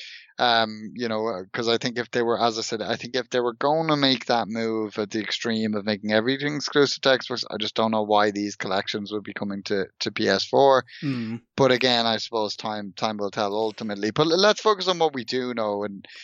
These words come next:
Speaker 1: you know, the Game Pass. Like, how, how big is it to have all these Bethesda titles seemingly coming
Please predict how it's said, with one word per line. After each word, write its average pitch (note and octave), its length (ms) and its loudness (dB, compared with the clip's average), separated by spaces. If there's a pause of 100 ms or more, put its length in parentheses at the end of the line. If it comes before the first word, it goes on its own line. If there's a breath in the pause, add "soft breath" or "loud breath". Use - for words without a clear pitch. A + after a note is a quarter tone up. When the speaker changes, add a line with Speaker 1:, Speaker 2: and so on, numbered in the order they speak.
(160 loud breath)
Speaker 1:
you B2 80 0
know, B2 140 6
the B2 260 4 (220)
Game D3+ 380 2
Pass. F#2 440 -2
Like, A2 160 -8
how, D#3+ 420 -4 (280)
how E3+ 360 -6
big D3+ 260 0
is B2 240 0
it A2+ 160 -4
to A2+ 120 -4
have A2 360 2 (640)
all A#2+ 240 0
these A#2 300 -2
Bethesda A2 600 -2
titles G#2+ 580 0
seemingly A#2 640 -4
coming G#2+ 380 -4